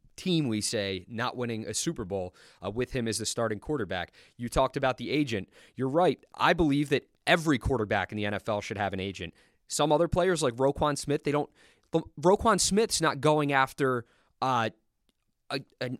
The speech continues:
unbelievable amount of money guaranteed. Like, yeah, he got the highest paid deal for an interior linebacker in N F L history,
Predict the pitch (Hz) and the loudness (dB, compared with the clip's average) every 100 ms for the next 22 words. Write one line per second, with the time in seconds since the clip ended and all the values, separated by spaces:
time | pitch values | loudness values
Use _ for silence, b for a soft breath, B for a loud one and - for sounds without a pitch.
0 | - 185 160 151 175 139 147 135 131 131 | 2 4 6 4 4 4 2 4 2 2
1 | 139 131 113 120 110 104 180 113 90 113 | 0 -2 0 0 0 -2 -2 -2 0 -4
2 | - 123 127 147 165 143 139 - - 117 | -4 -2 2 4 2 2 2 2 -6 0
3 | 131 131 - 143 123 123 131 - 131 123 | 2 2 0 -2 -2 -2 -2 0 -2 -2
4 | - 143 131 123 131 135 110 104 - 110 | -2 -2 0 0 0 0 0 0 -2 -4
5 | 110 143 147 - 117 107 | -2 -2 -2 -4 -4 -6